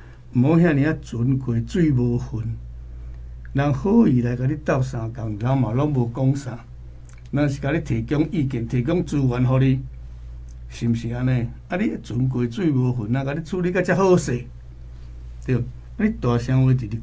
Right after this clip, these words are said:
讲，哦，讲到尾啊，拢全你的道理，吼，啊，毋知啥物人咧炸场啊，话我毋知啦。不过我是感觉讲，这段时间，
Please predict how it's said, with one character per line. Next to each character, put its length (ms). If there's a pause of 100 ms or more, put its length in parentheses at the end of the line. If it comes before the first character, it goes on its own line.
讲， 220 (520)
哦， 300
讲 160
到 120
尾 260
啊， 80 (880)
拢 240
全 240
你 160
的 40
道 180 (100)
理， 220 (340)
吼， 180 (160)
啊， 160 (640)
毋 40
知 160
啥 140
物 60
人 180
咧 140
炸 200
场 160
啊， 40
话 100
我 380
毋 100
知 160
啦。 340 (960)
不 160
过 180
我 120
是 100
感 180
觉 120
讲， 320 (520)
这 140
段 220
时 240
间， 340